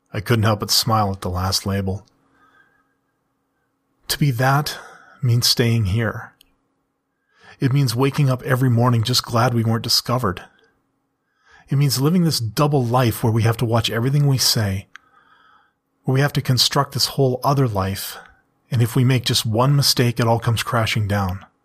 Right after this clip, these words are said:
I can't do that to you, Teki. I can't constantly put you in danger just because my former family is too weak to defend itself. I looked away again. I could no longer look into her eyes.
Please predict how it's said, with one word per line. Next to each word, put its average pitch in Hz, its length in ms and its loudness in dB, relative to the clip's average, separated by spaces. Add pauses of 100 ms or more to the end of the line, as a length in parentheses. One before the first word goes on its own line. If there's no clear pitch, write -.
(1600)
I - 60 -18
can't 190 340 -2
do 180 160 0
that 117 240 -2
to - 140 -4
you, 98 100 -4
Teki. 98 560 -6 (800)
I - 80 -2
can't 190 280 2
constantly 170 520 0
put - 240 -2
you 151 80 0
in 127 100 0
danger 131 340 0
just 127 180 -2
because 131 240 -2
my 107 120 2
former 135 540 0
family 117 520 0
is 98 120 -2
too - 200 -4
weak 120 220 -2
to 127 80 0
defend 135 360 -2
itself. 95 560 -4 (1300)
I 107 80 -4
looked 117 220 0
away 101 260 0
again. 92 380 -2 (1600)
I - 60 -16
could 113 160 2
no 104 100 4
longer 98 260 2
look 98 200 -2
into 98 140 -2
her 92 180 0
eyes. 92 400 -2